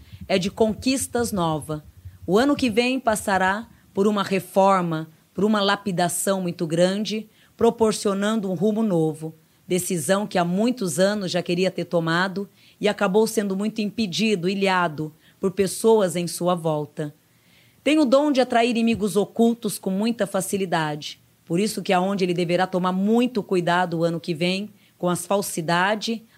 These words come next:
a aproximação de pessoas oportunistas, que corre o risco de tirar proveito, como sempre, de tudo que ele começa a plantar.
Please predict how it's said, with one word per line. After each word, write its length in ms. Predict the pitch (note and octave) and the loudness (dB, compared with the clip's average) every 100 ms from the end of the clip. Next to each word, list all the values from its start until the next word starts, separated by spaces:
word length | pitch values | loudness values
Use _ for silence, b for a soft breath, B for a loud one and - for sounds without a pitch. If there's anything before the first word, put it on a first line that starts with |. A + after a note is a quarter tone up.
| b | b
a 100 | F3+ | -2
aproximação 800 | G3+ F#3 - F#3 F3 - A3 A3 | -2 -4 -2 -2 -2 0 0 0
de 120 | F#3 | -4
pessoas 440 | F3+ E3+ G3 F3+ | -6 -4 -2 -2
oportunistas, 1000 | E3+ F3 F3 F3+ F3 F#3+ G#3+ - A3 A3 - b b | -2 -2 -4 -2 0 0 -2 -2 -4 -4 -14 b b
que 120 | b A3 | b -2
corre 340 | A3+ G#3 G3 | 2 4 4
o 40 | |
risco 480 | F3+ F#3+ A3 A3 - | 0 2 0 0 -4
de 100 | F3 | -4
tirar 260 | F3 F3+ F3 | -2 -2 -2
proveito, 760 | F3 F3 C#3+ F#3 G3+ - G3+ - b | -2 -4 0 0 0 -4 -10 -10 b
como 220 | - A#3+ A#3 | 0 2 2
sempre, 680 | - A3+ F#3+ F3+ E3+ E3+ - b b | 0 0 0 -4 -6 -6 -10 b b
de 140 | F3 | -6
tudo 400 | - B3+ C#4 A#3+ | -2 0 0 0
que 80 | B3 | 0
ele 120 | A3+ A3 | 0 0
começa 500 | A#3 A3+ E3+ E3 F3 | -2 0 -2 -2 -4
a 40 | |
plantar. 640 | F3 F3+ F3+ E3 D3+ D3+ | -4 -6 -4 -4 -2 -6